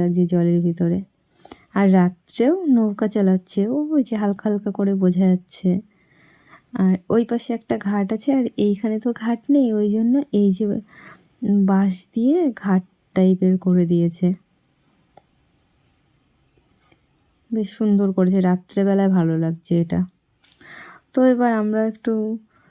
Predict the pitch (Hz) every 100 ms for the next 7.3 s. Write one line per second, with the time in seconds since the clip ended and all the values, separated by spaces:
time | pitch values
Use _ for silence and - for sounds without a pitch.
0 | _ - 208 208 196 220 208 196 190 -
1 | 233 240 - _ _ _ _ - 208 202
2 | 196 185 185 196 190 196 - 196 196 185
3 | 196 185 190 190 226 - _ _ _ _
4 | _ _ _ _ _ 220 190 190 185 190
5 | - _ _ _ _ _ 196 - 208 190
6 | 220 220 220 214 - 214 220 208 185 185
7 | 180 190